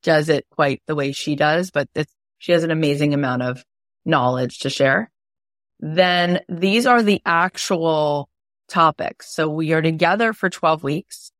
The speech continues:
So starting Monday, we're talking about self-worth. We're talking about what is the mechanism. So I'm going to be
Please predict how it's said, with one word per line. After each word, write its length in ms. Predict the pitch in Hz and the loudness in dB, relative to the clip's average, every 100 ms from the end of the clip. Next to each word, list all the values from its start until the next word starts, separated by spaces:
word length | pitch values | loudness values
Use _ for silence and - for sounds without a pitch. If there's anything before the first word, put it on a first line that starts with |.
| _ _ _ | _ _ _
So 460 | - 185 170 165 - - _ _ _ _ | -2 2 4 4 0 -10 _ _ _ _
starting 420 | - 196 196 214 | 2 4 4 4
Monday, 580 | 185 175 170 165 208 226 | 2 2 2 2 0 -4
we're 120 | 151 | -6
talking 460 | 165 175 160 170 170 | -4 0 0 0 -2
about 300 | 156 151 - | 0 0 0
self-worth. 600 | - 156 - 160 151 151 | 0 0 0 -2 0 -2
We're 100 | 156 | -4
talking 360 | 175 175 175 170 | -2 -2 -2 -2
about 320 | 156 151 - | 0 0 0
what 260 | 156 190 190 | 0 2 2
is 120 | 180 | 0
the 80 | 160 | 0
mechanism. 580 | 160 160 147 139 143 | 0 0 -2 -2 -4
So 120 | 143 151 | -2 0
I'm 180 | 190 | 2
going 200 | 220 233 | 2 2
to 60 | 214 | 2
be 240 | 180 160 | 2 -2